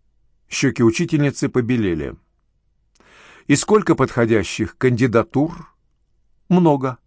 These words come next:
улыбнулась Надя. Вера Семёновна прошла мимо дочери с ребёнком на руках и на ключ заперла входную дверь. «Сегодня твоим кавалерам придётся побродить в одиночестве.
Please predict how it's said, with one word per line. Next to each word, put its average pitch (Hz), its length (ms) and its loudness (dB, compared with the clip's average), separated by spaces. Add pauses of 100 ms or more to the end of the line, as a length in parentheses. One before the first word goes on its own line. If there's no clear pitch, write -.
(480)
улыбнулась 123 560 2
Надя. 95 380 -4 (1400)
Вера 185 260 2
Семёновна 160 800 2 (200)
прошла 143 400 0
мимо 131 260 2
дочери 127 440 0
с 113 120 -6
ребёнком 117 460 0
на 113 80 2
руках 135 480 -2 (500)
и 135 120 0
на 135 160 0
ключ 151 320 2
заперла 123 520 0
входную 117 500 -2
дверь. 98 440 -4 (1400)
«Сегодня 160 540 2
твоим 147 240 2
кавалерам 139 540 0
придётся 117 460 -2
побродить 117 560 -2
в 110 60 -2
одиночестве. 98 1040 -4